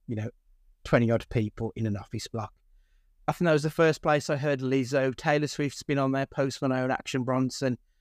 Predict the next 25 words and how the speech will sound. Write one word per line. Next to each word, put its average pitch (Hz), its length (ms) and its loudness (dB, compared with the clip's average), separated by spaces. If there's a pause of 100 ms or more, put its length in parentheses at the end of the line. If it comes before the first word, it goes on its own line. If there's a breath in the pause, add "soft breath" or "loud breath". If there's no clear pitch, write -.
(120)
some 147 160 2
of 120 60 0
the 127 60 4
bigger 127 260 4
names. 113 440 0 (220)
But 160 120 0
then 156 140 6
there's 151 100 2
just 127 200 -8
a - 20 -6
shitload 139 560 2
of 117 100 0
nobodies. 127 720 2
Like, 123 160 -2 (280)
you 123 100 -4
might 127 220 2
find 123 260 0
some 127 220 -2
random 123 460 2
Brazilian 120 840 0
street 123 540 -2
band 135 320 4
on 131 260 2
there, 135 360 0
and 127 140 -4